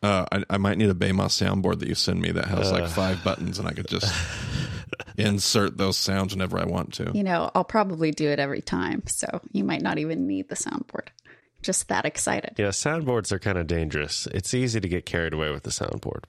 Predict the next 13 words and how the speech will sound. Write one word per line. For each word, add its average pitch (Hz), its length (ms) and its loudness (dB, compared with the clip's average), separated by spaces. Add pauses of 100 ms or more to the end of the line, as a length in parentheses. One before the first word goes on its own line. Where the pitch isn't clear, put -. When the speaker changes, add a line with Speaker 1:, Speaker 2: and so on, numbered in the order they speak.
Speaker 2:
But 440 100 6
Speaker 1:
What? 440 460 2
I 180 280 6
would 123 300 4
be 107 340 4
so 143 360 4
disciplined. 101 640 0 (160)
So, 101 440 2 (280)
Speaker 2:
<laughs> - 260 -12
This 127 220 0
is - 100 6
Speaker 1:
so 101 180 2
disciplined. - 640 0